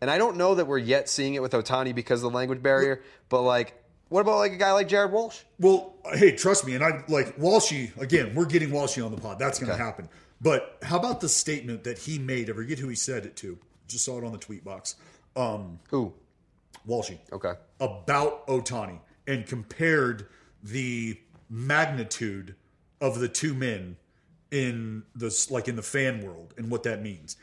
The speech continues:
Speaker 2: And he said, When the bus pulls up with Shohei Ohtani on it, there's people that are outside of the bus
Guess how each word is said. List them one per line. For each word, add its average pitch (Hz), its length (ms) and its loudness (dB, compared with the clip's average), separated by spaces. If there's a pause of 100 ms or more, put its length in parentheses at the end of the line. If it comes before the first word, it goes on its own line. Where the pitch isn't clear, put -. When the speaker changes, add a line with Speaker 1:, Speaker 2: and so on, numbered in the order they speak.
(180)
Speaker 2:
And 117 120 -8
he 113 60 -8
said, 98 360 -4 (760)
When 117 180 -6
the 110 60 -4
bus 127 220 -2
pulls 202 280 -8
up 175 160 -6
with 147 100 -10
Shohei 156 320 -6 (100)
Ohtani 143 360 -8
on 175 100 -8
it, 202 80 -12 (1000)
there's 196 220 2
people 151 600 -4 (800)
that 143 140 -2
are 127 180 -4
outside 143 420 -2
of 120 60 -6
the 117 60 -6
bus 110 440 -6